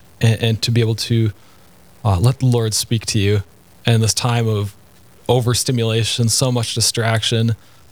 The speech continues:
It's so critical to get away somewhere like Stickelstead with other people,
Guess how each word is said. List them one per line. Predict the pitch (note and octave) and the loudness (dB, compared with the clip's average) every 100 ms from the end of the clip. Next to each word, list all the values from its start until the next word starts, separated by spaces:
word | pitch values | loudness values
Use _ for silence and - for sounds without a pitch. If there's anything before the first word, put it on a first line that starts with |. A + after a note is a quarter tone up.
| - - - | -20 -12 -2
It's | A#2 | 0
so | - C3+ A#2+ | 2 0 -2
critical | - A#2+ A2 A#2 | -2 -2 0 0
to | A2+ | -2
get | G2+ - A#2+ | -4 -2 0
away | A2+ A2+ G#2+ | 2 0 0
somewhere | - A#2+ A2+ | 0 0 0
like | G#2+ | 0
Stickelstead | - - D3 - - G#2+ | -2 -2 0 0 0 0
with | G#2 - | 0 0
other | A#2+ A2 | 0 0
people, | - A#2 A#2 A2 G#2 | 0 0 0 -2 -2